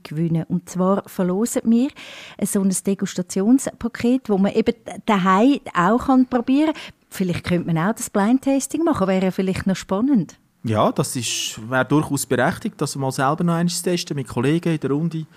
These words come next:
Speaker 2: oder in der Familie, mit Bekannten. Das passt, also ich würde es empfehlen.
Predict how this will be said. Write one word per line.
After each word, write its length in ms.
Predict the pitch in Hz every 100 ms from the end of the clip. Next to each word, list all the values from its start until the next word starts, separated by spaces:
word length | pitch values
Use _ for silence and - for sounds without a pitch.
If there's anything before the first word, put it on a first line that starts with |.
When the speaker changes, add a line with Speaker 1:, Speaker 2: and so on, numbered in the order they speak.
| - _
Speaker 2:
oder 140 | 117 110
in 60 |
der 100 | 107
Familie, 500 | 110 120 160 170 165
mit 340 | 147 117 - -
Bekannten. 580 | 127 139 147 156 156 143 - - - _ _
Das 180 | 131 -
passt, 380 | - 277 - 143
also 160 | 135
ich 80 | 175
würde 140 | 165 151
es 100 | 143
empfehlen. 360 | - 92 101